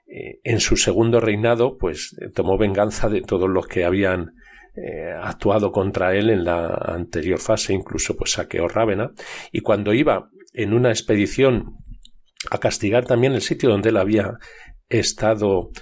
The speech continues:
en, en el exilio, pues, eh, hubo una rebelión de las tropas y de la armada y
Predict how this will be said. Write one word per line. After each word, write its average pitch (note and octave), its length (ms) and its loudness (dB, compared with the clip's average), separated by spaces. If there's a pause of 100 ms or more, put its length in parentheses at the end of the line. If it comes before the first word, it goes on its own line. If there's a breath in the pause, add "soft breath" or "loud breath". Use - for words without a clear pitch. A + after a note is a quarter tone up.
(320 loud breath)
en, - 500 -8
en F#2+ 180 -6
el G2+ 100 2
exilio, A#2+ 640 2 (440 loud breath)
pues, - 540 2
eh, F#2 520 -2
hubo A#2 200 4
una G#2+ 220 4
rebelión G#2+ 720 2 (400 soft breath)
de F2+ 340 -6
las F2 240 -2
tropas F#2 540 -2
y F2+ 60 -2
de F2 420 -4
la F2+ 140 -8
armada A2 640 -2
y F#2 440 -2